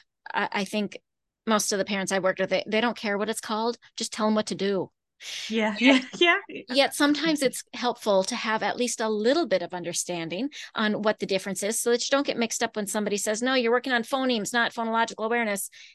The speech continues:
Speaker 1: And you're like, "W-, w-, what's the difference?" And there isn't a
Speaker 2: Right.
Speaker 1: lot of difference. It's very, very close. Would you like to
Speaker 2: Yes.
Speaker 1: take that answer? 'Cause I know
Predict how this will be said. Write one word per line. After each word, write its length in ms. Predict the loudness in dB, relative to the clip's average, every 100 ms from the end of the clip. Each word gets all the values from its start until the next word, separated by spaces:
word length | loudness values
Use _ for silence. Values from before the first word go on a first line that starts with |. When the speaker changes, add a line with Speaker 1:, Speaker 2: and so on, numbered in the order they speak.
| _ _
Speaker 1:
And 260 | -2 0 2
you're 100 | 2
like, 200 | 2 -2 _ -8
"W-, 180 | -8 -4
w-, 280 | -4 -2 0
what's 260 | -2 -2
the 80 | -4
difference?" 640 | 0 0 -2 -8 -8 -10 -12 _ -20 -14 -6
And 220 | 2 4 6
there 80 |
isn't 300 | 4 2 2
a 60 | 2
Speaker 2:
Right. 60 | 2
Speaker 1:
lot 220 | 4 4
of 60 |
difference. 340 | 4 2 0 0
It's 160 | -2
very, 440 | -2 2 4 4 2
very 280 | 0 0 0
close. 880 | -6 -4 -2 0 -2 -4 -6 -8 -12 _ _ -6
Would 180 | 2 4
you 80 | 4
like 180 | 2 0
to 80 | -2
Speaker 2:
Yes. 80 | -2
Speaker 1:
take 160 | -2
that 180 | 0 0 2
answer? 320 | 2 2 2 0
'Cause 140 | 0
I 100 | 2
know 220 | 2 2